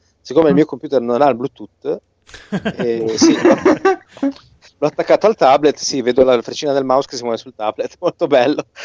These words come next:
Speaker 1: <laughs> ma il computer è morto, niente.
Speaker 2: Ah,
Speaker 1: Quindi
Speaker 2: peccato.
Speaker 1: adesso, va bene, compre-, comprerò uno di questi dongle Bluetooth, eh, penso su Wish, insomma, su quei siti cinesi del cavolo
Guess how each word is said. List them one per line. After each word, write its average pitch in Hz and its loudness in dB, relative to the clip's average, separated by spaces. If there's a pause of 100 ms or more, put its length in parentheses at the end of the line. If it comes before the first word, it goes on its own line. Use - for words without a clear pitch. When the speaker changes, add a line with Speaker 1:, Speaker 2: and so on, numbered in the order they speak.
(160)
Speaker 1:
<laughs> - -2
ma 139 0
il 135 -4
computer 131 -8
è - -14
morto, 92 -12 (240)
niente. 117 -10 (720)
Speaker 2:
Ah, 107 -8 (120)
Speaker 1:
Quindi 127 -6
Speaker 2:
peccato. 120 0
Speaker 1:
adesso, 127 2
va 123 4
bene, 117 -2
compre-, 123 -4
comprerò 127 -2
uno 120 -2
di 113 -6
questi 120 -12
dongle 107 -4
Bluetooth, 107 -16
eh, 101 -2
penso 98 -2 (360)
su - -8
Wish, 95 -4
insomma, 101 -12
su - -16
quei 92 -12
siti - -6
cinesi 104 -8
del 98 -4
cavolo 101 -2